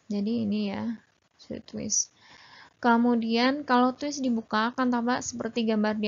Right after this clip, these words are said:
atas sebelah kanan gambar ini. Kemudian misalkan diameter benang adalah D dan tinggi panjang benang satu putaran twist penuh adalah L, maka, eh, tangan theta sama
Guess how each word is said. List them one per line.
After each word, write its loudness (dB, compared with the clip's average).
atas -4
sebelah -4
kanan -4
gambar -2
ini. -4
Kemudian 6
misalkan 2
diameter 4
benang 0
adalah 0
D 0
dan 0
tinggi 0
panjang -2
benang -2
satu -6
putaran -2
twist -6
penuh -4
adalah -4
L, 0
maka, -4
eh, 2
tangan 0
theta -2
sama -2